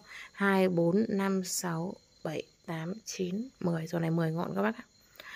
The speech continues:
Giò này em thanh lý các bác nhà mình giò này với giá bằng tám trăm k. Tám trăm k giò quế. Quế các bác ạ. Quế trắng tháng tám đấy ạ. Đây các bác nhìn cổ lá các bác sẽ phân biệt được chuẩn quế nhá. Đấy.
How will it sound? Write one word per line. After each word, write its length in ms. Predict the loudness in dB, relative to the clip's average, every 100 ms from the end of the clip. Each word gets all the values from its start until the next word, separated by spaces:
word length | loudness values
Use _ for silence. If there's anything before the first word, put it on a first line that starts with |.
| -16 -2
Giò 140 | 6
này 100 | 10
em 80 | 10
thanh 140 | 8 8
lý 200 | 10 10
các 60 |
bác 160 | 8 8
nhà 80 | 8
mình 140 | 8
giò 120 | 6
này 160 | 6 6
với 120 | 6
giá 140 | 6 4
bằng 140 | 4
tám 220 | 2 0
trăm 220 | 2 0
k. 20 | 0 -2 -4 -8
Tám 160 | -6 -2
trăm 200 | -2 0
k 40 | 0
giò 100 | -2
quế. 320 | -2 2 2 0 -8 _ _ _ -20 -20 -20 _
Quế 220 | 8 10 10
các 80 | 6
bác 120 | 6
ạ. 100 | 4
Quế 140 | 6 6
trắng 160 | 6
tháng 140 | 4 4
tám 280 | 6 6 6
đấy 100 | 2
ạ. 60 | -2 _ _ _ _ _ _ _ _ _ _ -8
Đây 100 | -4
các 60 | -2
bác 140 | 2
nhìn 200 | 4 4 4
cổ 120 | 2
lá 180 | 4 2
các 80 | 0
bác 100 | 0
sẽ 180 | 0
phân 220 | 2 2 6
biệt 80 |
được 140 | 4 4
chuẩn 260 | 2 0 0
quế 260 | 2 4 4
nhá. 180 | 2 -2 -10 -8
Đấy. 200 | -6 -6